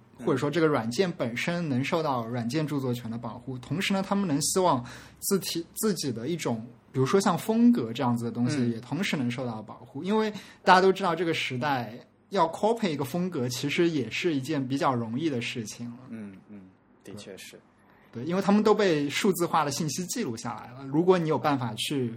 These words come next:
Speaker 2: 拷贝那个数字化的信息，你很可能就可以还原出一种风格，一种比较抽象的东西。
Speaker 1: 那个造型是可以拷贝的，但是好多
Speaker 2: 对。
Speaker 1: 功能性的东西是要靠个软件编程后面去实现的，有些东西。
Speaker 2: 啊，对，对，对。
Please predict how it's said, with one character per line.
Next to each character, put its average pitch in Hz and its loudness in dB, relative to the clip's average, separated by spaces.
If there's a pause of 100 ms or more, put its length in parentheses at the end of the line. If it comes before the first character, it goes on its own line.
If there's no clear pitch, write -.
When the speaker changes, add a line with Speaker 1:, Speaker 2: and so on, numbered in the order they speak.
Speaker 2:
拷 120 -4
贝 165 2
那 147 0
个 123 0
数 143 -2
字 131 -4
化 123 -2
的 120 -2
信 123 0
息， 120 -2
你 135 0
很 143 -4
可 - -8
能 110 -8
就 143 -4
可 139 -4
以 123 -2
还 120 -2
原 120 2
出 123 -4 (480)
一 180 2
种 139 0
风 160 -2
格， 156 -4
一 - -4
种 143 2
比 143 -6
较 135 2
抽 143 -2
象 139 -2
的 107 -4
东 107 -12 (100)
西。 - -18
Speaker 1:
那 196 -6
个 185 0
造 269 4
型 147 -4
是 160 -2
可 127 -6
以 120 -4
拷 107 -10
贝 110 -6
的， 104 -8
但 185 0
是 180 -2
好 123 -2
多 156 2
Speaker 2:
对。 - -12
Speaker 1:
功 226 0
能 127 -4
性 143 -12
的 117 -6
东 120 -10
西 117 -12
是 - -10
要 139 -4
靠 135 -6
个 117 -10
软 107 -10
件 147 -10
编 151 -10
程 123 -12
后 175 -8
面 147 -10
去 120 -12 (100)
实 - -14
现 131 -12
的， 98 -16
有 92 -18
些 90 -16
东 147 -2
西。 120 -2
Speaker 2:
啊， - -14
对， 117 -4
对， 107 -14
对。 - -16